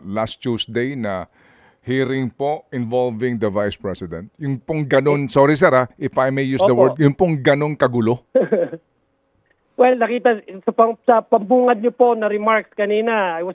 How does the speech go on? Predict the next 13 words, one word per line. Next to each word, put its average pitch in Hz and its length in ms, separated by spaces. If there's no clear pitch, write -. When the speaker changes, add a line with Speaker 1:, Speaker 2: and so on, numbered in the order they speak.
Speaker 2:
listening, 202 400
sabi 185 240
mo, 208 240
"Kinakalmot 185 640
ko - 80
yung 277 160
ulo 202 160
ko." 269 160
<laughs> - 400
I 240 80
wasn't 214 240
really, 202 240
you, 220 400